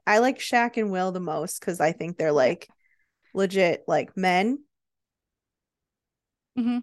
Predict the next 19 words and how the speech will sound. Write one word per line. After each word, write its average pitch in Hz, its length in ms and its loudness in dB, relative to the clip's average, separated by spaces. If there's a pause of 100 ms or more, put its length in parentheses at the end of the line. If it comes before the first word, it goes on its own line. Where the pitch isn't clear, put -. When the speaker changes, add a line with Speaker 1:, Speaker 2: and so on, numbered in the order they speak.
(1080)
Speaker 1:
Um, 180 640 -2 (540)
the 196 100 -2
rest 202 220 4
of 240 60 0
them 240 120 0
are, 226 60 2
like, 208 260 0 (120)
children. 160 560 -6 (520)
Speaker 2:
Yeah, 233 240 -10
but 233 200 -4
none 240 200 4
of, 269 180 0
I 240 80 0
don't 262 160 0
find 247 200 0
any 226 180 -2
of 202 80 -8
them 208 160 -8
attractive. 202 560 -8